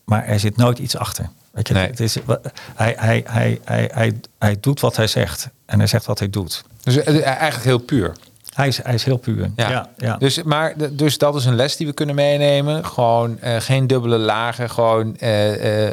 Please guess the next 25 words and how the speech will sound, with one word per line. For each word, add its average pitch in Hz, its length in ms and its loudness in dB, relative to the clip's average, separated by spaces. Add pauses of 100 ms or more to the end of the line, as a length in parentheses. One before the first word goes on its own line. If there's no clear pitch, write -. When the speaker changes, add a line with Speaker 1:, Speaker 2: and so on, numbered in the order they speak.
(160)
Speaker 2:
eh, 104 60 -2
"What 110 160 0
you - 100 -4
see 127 120 2
is 98 80 -2
what, 107 160 2
what 104 180 0
you 101 120 -4
get." - 380 0 (180)
Speaker 1:
En 147 180 2
ook, 170 260 0
ook, 156 240 0 (100)
eh, 143 320 0
ja, 151 120 0
over, 151 300 -4 (180)
eh, 143 140 0
over - 260 -4
integriteit 147 680 0
en 131 100 2
zuiverheid. 131 760 0
Dat 123 220 -2
is, 127 280 -2
eh, 120 200 4 (680)
eh, 113 420 2
eh, 107 60 2